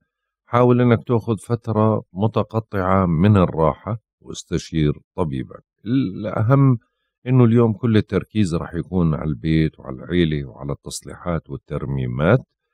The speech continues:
أهم شيء ضبط الأعصاب زي ما حكينا. أما من مساء اليوم السبت ويوم الأحد ويوم الاثنين ولغاية صباح يوم الثلاثاء، القمر بصير موجود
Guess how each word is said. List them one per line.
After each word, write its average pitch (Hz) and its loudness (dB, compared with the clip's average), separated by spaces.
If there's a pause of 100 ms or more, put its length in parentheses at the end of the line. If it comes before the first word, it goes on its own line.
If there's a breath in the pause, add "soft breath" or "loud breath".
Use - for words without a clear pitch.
(220)
أهم 87 2
شيء 80 -6
ضبط 71 -6
الأعصاب 65 -4
زي 62 -6
ما 62 -6
حكينا. 65 -4 (1300)
أما 147 4
من 131 0
مساء 113 4
اليوم 101 4
السبت - -4 (140)
ويوم 85 4
الأحد 58 -12 (160)
ويوم 80 4
الاثنين 90 2
ولغاية 80 2
صباح 95 -2
يوم 62 -14
الثلاثاء، 69 -2 (460)
القمر 107 2
بصير 85 -2
موجود 76 -2